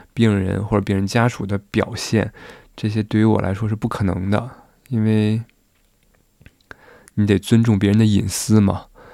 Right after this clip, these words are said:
当然，有一些人他可以去拍，对我来说，我觉得我拍不了。甚至于说，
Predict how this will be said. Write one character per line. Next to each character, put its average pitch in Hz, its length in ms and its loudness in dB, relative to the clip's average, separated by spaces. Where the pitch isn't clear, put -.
当 113 140 4
然， 117 60 8
有 107 180 4
一 110 40 2
些 135 160 2
人 127 100 6
他 120 180 0
可 120 160 -2
以 110 60 0
去 101 140 -8
拍， 95 340 -8
对 123 120 2
我 107 200 2
来 98 160 -4
说， 104 200 -2
我 101 100 -2
觉 98 160 -6
得 98 80 -2
我 101 120 -4
拍 - 220 -4
不 101 120 -4
了。 113 180 -8
甚 135 260 2
至 120 200 6
于 110 100 6
说， 120 320 2